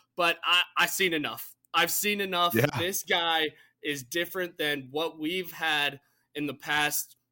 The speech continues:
Speaker 1: two decades, maybe. Two decades since Jimmy Clausen,
Speaker 2: Easy.
Speaker 1: where
Speaker 2: Yeah.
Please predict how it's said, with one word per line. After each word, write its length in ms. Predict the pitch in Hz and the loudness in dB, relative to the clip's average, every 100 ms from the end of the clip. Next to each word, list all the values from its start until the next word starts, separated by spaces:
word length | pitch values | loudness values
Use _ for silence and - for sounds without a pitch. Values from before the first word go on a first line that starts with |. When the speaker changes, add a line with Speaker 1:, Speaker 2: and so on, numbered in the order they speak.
| _ | _
Speaker 1:
two 220 | - 208 | -4 -2
decades, 540 | 160 165 160 143 120 127 | 0 0 0 -4 -4 -6
maybe. 360 | 117 107 110 _ _ - | -8 -10 -16 _ _ -2
Two 160 | 254 | 0
decades 540 | 202 214 214 175 175 - | 2 2 2 0 0 -2
since 180 | 160 | -4
Jimmy 280 | 151 160 151 | -4 -4 -4
Clausen, 500 | 139 139 151 147 151 | -4 -2 0 -2 -4
Speaker 2:
Easy. 80 | 139 | -4
Speaker 1:
where 320 | 139 139 139 165 | -4 -2 -4 -2
Speaker 2:
Yeah. 220 | 113 104 | 0 0